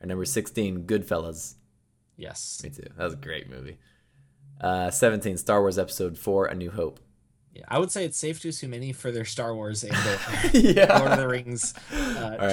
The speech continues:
Speaker 2: James Bond, or, like, any, anything that we've talked about so far that was trilogy, we probably all have seen.
Speaker 1: All right, so we're tied right now, right?
Speaker 2: Okay. Uh, yeah, because of One Flew Over the Cuckoo's Nest.
Speaker 1: Okay, things might start changing now.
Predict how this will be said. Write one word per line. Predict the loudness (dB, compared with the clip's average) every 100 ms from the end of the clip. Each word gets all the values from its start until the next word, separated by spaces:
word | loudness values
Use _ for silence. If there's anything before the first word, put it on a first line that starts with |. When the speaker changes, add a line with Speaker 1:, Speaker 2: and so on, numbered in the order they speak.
| 2
Speaker 2:
James | 0 -6
Bond, | -8 -6 -6 -8 -6
or, | -4 -2 -4 -6 -10 _ _ _ _ _ _ _ _ -6
like, | -4 -4
any, | -4 -6 -10 _
anything | -6 -6 -6 -6
that |
we've | -6 -4
talked | -4 -4
about | -8 -10 -8
so | -8
far | -8 -8 -8
that | -8
was | -8
trilogy, | -6 -6 -4 -4
we | -4 -6
probably | -8 -8 -8 -8 -8
all | -8 -10
have | -12
seen. | -16 -16 -20 2
Speaker 1:
All | 6
right, | 6 4
so | 4
we're | 4
tied | 4 2 4
right | 2 2
now, | -4 -4
right? | -2 -2
Speaker 2:
Okay. | -4 -14 _ _ -12
Uh, | -8 -6 -6 -8 _ _ _ _ _
yeah, | -2 -2 -2
because | -6 -8
of | -8
One | -10 -12
Flew | -16 -18 -14
Over | -14
the | -16
Cuckoo's | -20 -18 -18 -8
Nest. | -4
Speaker 1:
Okay, | 0 0 -4 -4
things | -2 -2 -4
might | -2 -2 -4
start | -2 -2 -2 -4
changing | -4 -2 -4 -6
now. | -10 -12 -14